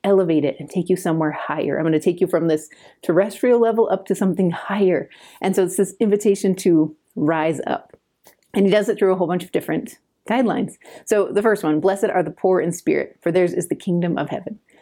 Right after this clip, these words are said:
That seems counterintuitive, <laughs> right? But since I studied repentance for, like, twenty-four weeks with my Y S As, I know this phrase, "the poor in spirit" is what happens when you have a broken heart and a contrite spirit.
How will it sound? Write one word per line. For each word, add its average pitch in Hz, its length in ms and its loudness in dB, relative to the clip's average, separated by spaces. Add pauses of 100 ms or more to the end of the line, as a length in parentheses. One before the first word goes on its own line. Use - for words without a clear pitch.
(280)
That 214 160 -2
seems 214 420 0 (360)
counterintuitive, 170 720 0
<laughs> - 40 -20
right? - 200 0 (120)
But 226 420 0 (380)
since 277 180 2
I 240 60 6
studied 226 280 -2
repentance 226 500 2
for, 190 80 2
like, 170 260 0
twenty-four 233 680 2
weeks 220 480 2
with 208 160 2
my 175 160 0
Y 185 200 2
S 180 180 2
As, 196 220 2 (420)
I 214 100 -2
know 262 200 4
this 214 220 2
phrase, 151 320 0
"the - 160 -6 (360)
poor 247 240 2
in 208 180 2
spirit" 208 460 2
is 160 220 2
what 170 160 0
happens 190 420 -2
when 190 120 2
you 175 80 2
have 170 140 0
a 143 60 2
broken 180 420 0
heart 165 380 -4
and 156 120 -2
a 139 40 -2
contrite - 560 -4
spirit. - 420 -4